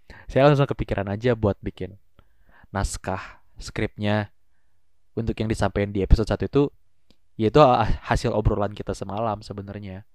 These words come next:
Cuman ya kembali lagi.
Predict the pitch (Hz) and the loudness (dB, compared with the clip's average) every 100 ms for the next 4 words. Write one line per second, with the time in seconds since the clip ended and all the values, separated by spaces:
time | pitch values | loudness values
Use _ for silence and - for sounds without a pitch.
0 | - - - _ - _ _ - - - | -20 -20 -20 _ -20 _ _ -20 -20 -20
1 | - - - - 92 107 113 - - - | -20 -20 -20 -12 -6 -4 -6 -10 -20 -20
2 | - _ _ - 95 90 - - _ _ | -20 _ _ -10 -6 -6 -8 -20 _ _
3 | _ _ - - 104 98 98 98 101 101 | _ _ -20 -12 -4 0 0 -2 -4 -8
4 | 92 98 | -10 -12